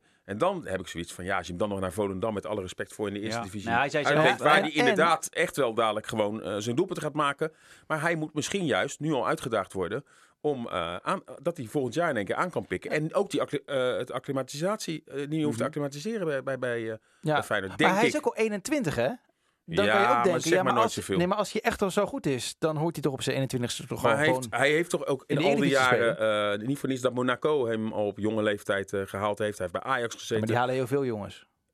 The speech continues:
Speaker 1: Eh, ja, maar dus omdat wel de kwaliteit ervan afspat.
Speaker 2: Maar dit is juist zo'n jongen, denk ik, die gewoon moet voetballen. Dus hij kan wel bij F C Groningen gestald worden of bij een Heerenveen.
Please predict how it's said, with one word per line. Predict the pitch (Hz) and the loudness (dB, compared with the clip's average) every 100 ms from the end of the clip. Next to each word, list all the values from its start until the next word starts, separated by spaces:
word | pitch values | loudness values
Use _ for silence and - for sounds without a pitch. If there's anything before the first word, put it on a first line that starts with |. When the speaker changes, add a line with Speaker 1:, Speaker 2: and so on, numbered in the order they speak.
| _ - | _ -10
Speaker 1:
Eh, | 120 | -8
ja, | - 104 107 170 | -2 2 2 2
maar | 143 143 139 | 0 0 0
dus | 127 170 | 0 -2
omdat | 151 135 123 | 0 0 2
wel | 175 | 0
de | |
kwaliteit | 143 113 98 104 98 | 0 -2 0 -2 -4
ervan | 101 147 | -6 -6
afspat. | 180 - 87 - _ _ _ - | -6 -4 -6 -8 _ _ _ -12
Speaker 2:
Maar | 123 | -2
dit | 170 | -2
is | 190 | 0
juist | 143 180 214 | 2 2 2
zo'n | - 127 | 0 0
jongen, | 117 117 | 0 0
denk | 120 131 | 0 0
ik, | 101 120 - | -2 -6 -8
die | - 110 117 - | -8 -6 -4 -4
gewoon | 131 135 | -2 0
moet | 127 123 | -2 -6
voetballen. | 185 131 87 78 - | -4 -2 -2 -6 -14
Dus | 117 117 | -14 -6
hij | 117 127 | -2 -2
kan | 147 135 | -2 -2
wel | 131 131 | 0 0
bij | 120 123 123 117 - 120 | 0 0 0 -4 -8 -6
F | |
C | 135 | -2
Groningen | 135 156 139 | -2 0 -4
gestald | 110 117 110 101 | -6 -6 -6 -4
worden | 110 104 | -6 -6
of | 95 | -8
bij | 107 107 107 | -2 0 0
een | |
Heerenveen. | 107 113 104 131 113 127 | -2 -2 -2 -2 -2 -8